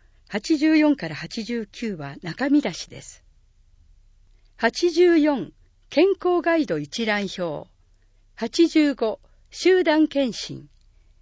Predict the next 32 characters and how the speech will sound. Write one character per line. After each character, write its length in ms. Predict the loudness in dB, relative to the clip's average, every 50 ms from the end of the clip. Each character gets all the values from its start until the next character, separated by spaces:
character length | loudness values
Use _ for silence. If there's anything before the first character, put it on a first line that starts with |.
| _ _
八 340 | _ -2 -2 0 2 2 2
十 300 | 4 4 4 2 4 2
六、 400 | 0 -2 -4 _ -8 -8 -8 -8 _ _ _ _
時 200 | -12 -8 -8 -2
間 260 | 2 4 4 6 6
外 220 | 4 4 4 2 0
診 320 | -2 -2 0 0 0 0
療。 340 | -2 -4 -6 -6 -8 -10 -16 -20 _ _ _ _ _ _ _ _ _ _ _ _
八 340 | -10 -8 -4 2 2 2 4
十 280 | 4 2 2 2 2
七、 340 | 0 0 -2 -2 -4 -6 -10 _ _ _ _ _ _ _ _ _ -4
元 300 | 0 0 0 0 0 -2
気 120 | -2 -2
な 120 | -2 -2 -4
骨 260 | -4 -2 0 2 2
づ 160 | 0 0 -2
く 120 | -2 0 0
り 120 | 0 0
の 120 | -2 -4
た 140 | -6 -8 -8
め 160 | -6 -6 -6
の 220 | -6 -8 -8 -10 -12 -16 -20 _ _ _
コ 140 | -8 -6 -6
ツ 140 | -6 -6 -4
コ 160 | -4 -4 -4
ツ 100 | -4 -6
相 260 | -2 0 0 0 2
談 240 | 0 0 -2 -2 -4
室。 320 | -8 -14 -18 -20 -20 -20 -20 _ _ _ _ _ _ _ _ _ _ _ _ _ _ _ _ _ _ _
八 360 | -10 -10 -10 0 2 2 2
十 280 | 4 4 2 2 2 2
八、 420 | 0 -4 -8 -8 -8 -10 -12 -12